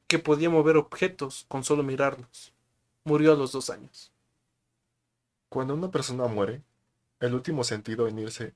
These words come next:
Speaker 2: es el oído.
Speaker 1: Las semillas de la manzana contienen cianuro.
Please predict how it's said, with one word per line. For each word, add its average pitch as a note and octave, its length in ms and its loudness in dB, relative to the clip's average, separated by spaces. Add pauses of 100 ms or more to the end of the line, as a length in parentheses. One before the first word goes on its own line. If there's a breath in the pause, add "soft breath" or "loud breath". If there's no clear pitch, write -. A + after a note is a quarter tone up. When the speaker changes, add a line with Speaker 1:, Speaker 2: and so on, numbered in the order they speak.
Speaker 2:
es B2 180 -8
el G2+ 100 -8
oído. F#2+ 300 -10 (2000 soft breath)
Speaker 1:
Las D#3+ 160 2
semillas A#3+ 300 2
de G#3 60 2
la D3+ 80 2
manzana D3+ 640 -2 (380)
contienen F#3 540 2
cianuro. C#3 540 0